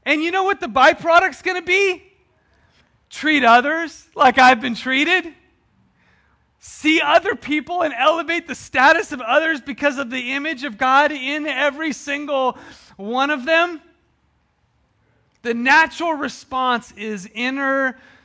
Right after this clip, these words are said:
transformation. So all may come and experience this new radical transformation.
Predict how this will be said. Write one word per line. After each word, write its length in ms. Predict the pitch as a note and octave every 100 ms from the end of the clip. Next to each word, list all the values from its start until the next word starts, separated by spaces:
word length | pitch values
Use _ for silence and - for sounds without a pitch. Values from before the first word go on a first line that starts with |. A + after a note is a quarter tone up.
| _
transformation. 920 | - A#3+ A#3+ A#3+ - - A#3 A#3+ B3 G3+ _ _ _ _ _ _ _ _ _ D3+ E3 E3 - B2+ A2+ _ _ _ _ _ _ _ _ _ _ _ _ _ F#5+ _ A#4 A4+ _ _ A#4 A#4 A#4+ A4+ A4+ A4+ A4+ A#4 A4+ A4+ A4 _ _ _ _ _ _ _ _ _
So 180 | _ C4+
all 300 | B3 B3 C#4
may 160 | C4+ A3+
come 440 | - G#3+ D3 A#2 G2+ - _ _ _ _
and 100 | G3
experience 540 | G#3 - - B3+ A#3 -
this 220 | A3 F#3+
new 640 | G3 G#3+ B3 C4+ C4+ B3+ - -
radical 800 | F3+ G#3+ A#3 B3 A#3 A3+ G#3+ G#3+ - _ _
transformation. 960 | - G#3 F#3+ F#3+ - E3+ D3+ C#3+ B2 A2